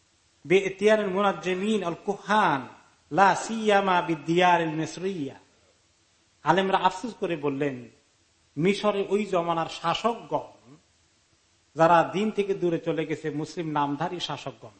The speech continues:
আজকালকার জামানায় এরকম আছে না নাই? তার চেয়ে ভালো না খারাপ? কয় ডিগ্রি আরো নিচে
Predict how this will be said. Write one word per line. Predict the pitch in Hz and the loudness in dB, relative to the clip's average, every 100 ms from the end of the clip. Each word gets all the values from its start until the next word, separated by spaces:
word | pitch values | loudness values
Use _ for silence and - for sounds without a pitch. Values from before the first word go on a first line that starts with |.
| - | -6
আজকালকার | 165 170 160 | -4 -4 -2
জামানায় | 165 170 170 | 0 0 2
এরকম | 170 170 | 0 0
আছে | 170 156 | 0 0
না | 175 | 0
নাই? | 165 156 - - - - - - - _ - - _ _ - 127 _ _ _ _ _ _ _ _ _ _ _ _ _ _ - | 2 2 0 -14 -20 -18 -20 -20 -20 _ -20 -20 _ _ -20 -20 _ _ _ _ _ _ _ _ _ _ _ _ _ _ 2
তার | 165 165 | 2 4
চেয়ে | 202 | 0
ভালো | 196 175 185 | 4 2 4
না | 185 | 4
খারাপ? | 175 170 139 - - _ _ _ _ _ _ _ _ _ _ _ - | 6 6 2 -4 -20 _ _ _ _ _ _ _ _ _ _ _ 0
কয় | 175 180 | 2 4
ডিগ্রি | 180 180 180 | 0 0 0
আরো | 185 202 | 0 0
নিচে | 202 180 147 | -4 -6 -8